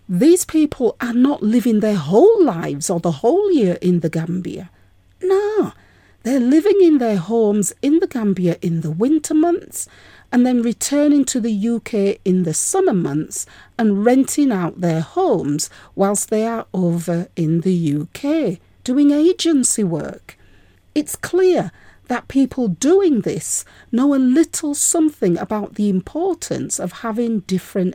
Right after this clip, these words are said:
income streams. And having different income streams, with an income stream being another source of money coming into your bank account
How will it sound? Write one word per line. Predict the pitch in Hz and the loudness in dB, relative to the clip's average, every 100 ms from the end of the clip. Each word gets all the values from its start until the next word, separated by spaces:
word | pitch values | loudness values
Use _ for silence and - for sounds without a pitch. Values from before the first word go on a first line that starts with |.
| - | -2
income | 208 196 - 180 | -2 -2 -2 -4
streams. | - - 170 147 - 160 - - _ - - - | -4 -6 -6 -6 -8 -12 -14 -16 _ -20 -20 -6
And | 233 226 | -2 -2
having | - 330 349 311 | 0 2 4 2
different | - 277 - - 190 - - | 2 -2 -2 -4 -2 -2 2
income | 339 339 - 226 185 | 4 4 0 -4 -2
streams, | - 175 139 131 175 - - _ - | -4 -6 -6 -6 -8 -12 -14 _ -4
with | 220 208 | 2 4
an | 208 | 6
income | 285 302 - 214 | 6 4 2 -2
stream | - - 190 180 175 | -2 0 2 4 4
being | 294 349 269 160 156 - _ - | 6 6 6 2 0 -6 _ -2
another | 202 196 208 254 254 | 2 4 4 2 0
source | - - 208 - 175 | -2 -4 -4 -4 -2
of | |
money | 185 311 359 196 | 2 6 6 4
coming | - 190 180 190 | 0 0 2 4
into | 190 - 170 | 2 0 -2
your | 165 | -2
bank | 160 285 294 240 | -2 -2 -2 -2
account | - 180 151 | -6 -8 -8